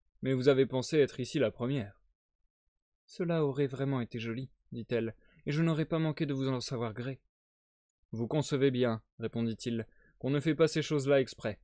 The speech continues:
et qu'elles peuvent arriver aux gens les plus empressés. Oui, oui, reprit-elle,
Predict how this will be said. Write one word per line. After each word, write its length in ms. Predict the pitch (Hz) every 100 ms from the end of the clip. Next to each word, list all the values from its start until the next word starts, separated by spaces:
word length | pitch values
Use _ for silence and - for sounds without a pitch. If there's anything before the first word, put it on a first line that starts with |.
| _ _ _
et 100 | -
qu'elles 160 | 139 185
peuvent 160 | 185 -
arriver 340 | 190 185 175
aux 160 | 170 151
gens 140 | 143
les 100 | 143
plus 220 | 135 131 123
empressés. 520 | 117 117 - 104 - _ _ _ _ _ _ _ _ -
Oui, 220 | 156 190
oui, 260 | 151 165 165
reprit-elle, 600 | 139 127 127 - 127 131